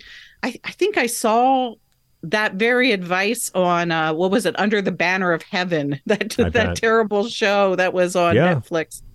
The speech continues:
Speaker 1: um, or, <laughs> or Hulu.
Speaker 2: But it,
Speaker 1: which
Speaker 2: but it
Speaker 1: one
Speaker 2: all,
Speaker 1: of those?
Speaker 2: it, it all keeps coming down to authoritarianism. I mean, all of
Speaker 1: Yes.
Speaker 2: it, and, and the treatment of women, the treatment of minorities, and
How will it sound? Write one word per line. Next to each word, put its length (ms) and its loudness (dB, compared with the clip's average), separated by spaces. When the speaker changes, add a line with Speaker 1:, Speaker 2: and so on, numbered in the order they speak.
Speaker 1:
um, 480 0
or, 240 2
<laughs> 320 -6
or 180 0
Hulu. 200 2
Speaker 2:
But 140 4
it, 60 0
Speaker 1:
which 140 2
Speaker 2:
but 100 4
it 60 4
Speaker 1:
one 80 4
Speaker 2:
all, 200 4
Speaker 1:
of 60 -8
those? 80 2
Speaker 2:
it, 160 -8
it 120 4
all 160 4
keeps 260 2
coming 220 4
down 200 4
to 80 2
authoritarianism. 1040 2
I 60 0
mean, 180 4
all 200 0
of 60 -2
Speaker 1:
Yes. 160 0
Speaker 2:
it, 160 -6
and, 220 2
and 180 2
the 200 0
treatment 320 2
of 80 0
women, 240 4
the 80 2
treatment 260 2
of 60 4
minorities, 680 4
and 400 2